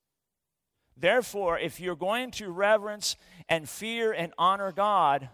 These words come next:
and learn to do this, it's not just doing it one time and say, "Whew, glad I got that out of the way." But we like to be those type of people.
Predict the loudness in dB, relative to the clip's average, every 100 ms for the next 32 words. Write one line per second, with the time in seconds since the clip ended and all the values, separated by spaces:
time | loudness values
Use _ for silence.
0 | _ -14 -2 -2 0 0 2 2 0 -6
1 | -10 -8 -8 -4 0 4 2 0 -10 _
2 | _ _ _ _ _ -8 -4 0 0 -2
3 | -10 -10 -10 -8 -10 -8 -10 -8 -4 -2
4 | -4 -8 -8 -2 -2 -2 -6 _ 2 2
5 | 2 0 2 4 6 4 2 -4 -6 -6
6 | -10 _ _ _ _ _ _ _ _ _
7 | _ _ _ _ _ _ _ _ _ _
8 | _ _ _ _ _ _ _ _ _ _
9 | _ _ _ _ _ -10 -10 -4 -2 -2
10 | -4 -8 -6 -6 -6 -10 -10 -12 -12 -12
11 | -16 -20